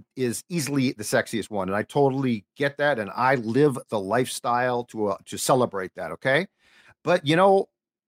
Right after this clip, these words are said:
and I, I brought this up a couple days ago in talking about the, uh, in the Darisaw scenario that was thrown out. But this team has a lot of needs. Like, this team uh, number one,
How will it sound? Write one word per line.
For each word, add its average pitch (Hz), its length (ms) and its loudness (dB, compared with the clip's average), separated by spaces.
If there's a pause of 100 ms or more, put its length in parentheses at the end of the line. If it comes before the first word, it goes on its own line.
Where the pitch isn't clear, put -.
(120)
and 139 120 2
I, 175 200 4
I 143 80 4
brought 170 320 2
this 147 160 -4
up 143 320 0
a 117 100 -4 (220)
couple 127 160 -4
days 135 200 2
ago 117 360 0
in 110 120 -4
talking 117 400 0
about 107 420 0
the, 95 160 -10 (200)
uh, 87 300 -4 (280)
in 139 140 2
the 143 200 2 (280)
Darisaw 170 580 2
scenario 123 840 -2
that 95 160 -6
was 104 100 -10
thrown 85 320 -6
out. 76 240 -8 (540)
But 131 240 2 (1200)
this 160 280 -2
team 139 380 0
has 117 240 -4
a 117 60 -4
lot 98 300 -4
of 98 100 -2
needs. 98 560 -4 (600)
Like, 110 160 -6
this 143 240 -2
team 151 480 0 (440)
uh, 113 260 4 (260)
number 170 320 2
one, 202 540 4